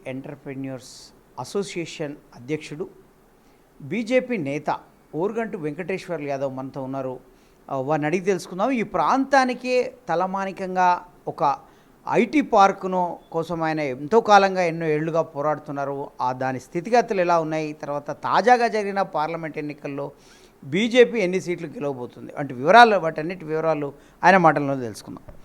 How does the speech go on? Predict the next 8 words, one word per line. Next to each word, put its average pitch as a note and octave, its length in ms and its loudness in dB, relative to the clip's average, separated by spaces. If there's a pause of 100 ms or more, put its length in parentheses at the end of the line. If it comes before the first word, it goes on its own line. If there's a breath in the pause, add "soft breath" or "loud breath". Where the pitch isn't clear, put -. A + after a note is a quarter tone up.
(260 soft breath)
ఆ, - 20 -2
చెప్పండి, A3 580 -2 (180)
ఈ D#3 380 0
కొంపల్లి A3+ 640 2 (120)
ఐటీ D#3+ 260 -4
ఎంటర్‌ప్రెన్యూర్స్ D#3 840 -6
అసోసియేషన్ D3 460 -6
ఆధ్వర్యంలో B2+ 720 -2